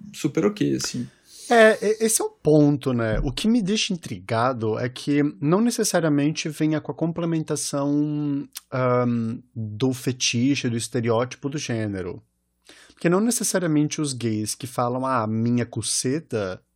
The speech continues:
Speaker 2: gostam de usar calcinha na hora H, por exemplo.
Speaker 1: É, não, verdade, sim. E tem a ver com a questão do, do, dos passivos, é, que-, aquela questão do passivo agressivo,
Speaker 2: Aham,
Speaker 1: passivo dominador,
Speaker 2: aham.
Speaker 1: né?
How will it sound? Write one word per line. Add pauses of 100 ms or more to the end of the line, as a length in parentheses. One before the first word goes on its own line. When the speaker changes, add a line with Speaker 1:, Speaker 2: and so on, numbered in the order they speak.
(160)
Speaker 2:
gostam
de
usar
calcinha
na
hora
H,
por
exemplo. (320)
Speaker 1:
É,
não,
verdade,
sim. (580)
E
tem
a
ver
com
a
questão
do,
do,
dos
passivos, (440)
é,
que-,
aquela
questão
do
passivo
agressivo,
Speaker 2:
Aham,
Speaker 1:
passivo
dominador,
Speaker 2:
aham.
Speaker 1:
né?